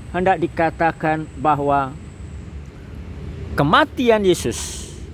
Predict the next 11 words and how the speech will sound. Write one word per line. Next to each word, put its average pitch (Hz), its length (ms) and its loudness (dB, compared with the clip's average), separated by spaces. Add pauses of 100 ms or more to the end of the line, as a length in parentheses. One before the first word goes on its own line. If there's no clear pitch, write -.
(840)
adalah 131 400 4
kematian 117 720 0 (480)
yang 117 320 2 (160)
menghidupkan. 104 800 -6 (1900)
Dan 143 160 4
secara 254 440 4
tidak 214 280 -2
langsung 208 640 0
Kayafas 170 920 0 (280)
mengatakan 127 640 0
itu. 107 360 -2